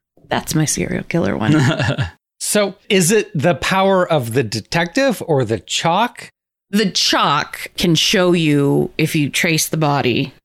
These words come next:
Speaker 3: Mm-hmm.
Speaker 1: the chalk will show you how the body ended up there. So it'll, like, animate itself into little chalk drawings. Chalk cartoon, but
Speaker 3: Right.
Speaker 1: only the outlines. There's no detail.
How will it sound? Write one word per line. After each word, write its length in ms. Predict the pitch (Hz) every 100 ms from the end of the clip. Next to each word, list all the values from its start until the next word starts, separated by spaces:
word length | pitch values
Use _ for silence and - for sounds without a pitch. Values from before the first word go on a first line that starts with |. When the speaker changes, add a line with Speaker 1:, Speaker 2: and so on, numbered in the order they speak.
| _ -
Speaker 3:
Mm-hmm. 100 | 113
Speaker 1:
the 80 | 98
chalk 340 | - 165 151
will 80 | 156
show 300 | 143 - 156
you 460 | 147 143 139 139 131
how 320 | - 151 143
the 100 | 143
body 540 | 139 139 131 135 165 -
ended 260 | 147 131 117
up 160 | -
there. 240 | - - -
So 200 | - 117
it'll, 160 | 110 -
like, 260 | 131 123 - _ _ -
animate 460 | 147 139 127 104
itself 420 | - - 131 -
into 220 | 135 - 147
little 240 | 160 151
chalk 380 | - 135 - -
drawings. 600 | 147 139 90 - - - _ -
Chalk 380 | - 233 196 -
cartoon, 580 | 247 180 254 190 127 127 -
but 60 | 156
Speaker 3:
Right. 100 | 185
Speaker 1:
only 260 | 202 233 262
the 120 | 311
outlines. 540 | 302 165 170 - -
There's 180 | - 156
no 200 | 196 190
detail. 520 | 208 277 247 196 -